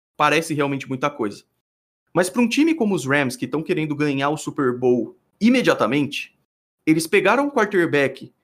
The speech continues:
que eles podiam apostar no draft e não ter, eles pegaram um cara que eles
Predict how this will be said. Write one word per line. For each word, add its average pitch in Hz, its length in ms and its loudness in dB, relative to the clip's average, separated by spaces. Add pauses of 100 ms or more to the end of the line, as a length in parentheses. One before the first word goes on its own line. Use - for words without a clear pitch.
(240)
que 170 240 2
eles 175 160 2
podiam 214 360 0
apostar 208 480 2
no 226 100 0
draft 135 400 0
e 160 160 -4
não 190 240 2
ter, - 420 0 (600)
eles 156 140 -2
pegaram 180 320 4
um 165 60 -2
cara 143 260 2
que 135 120 -6
eles - 360 -8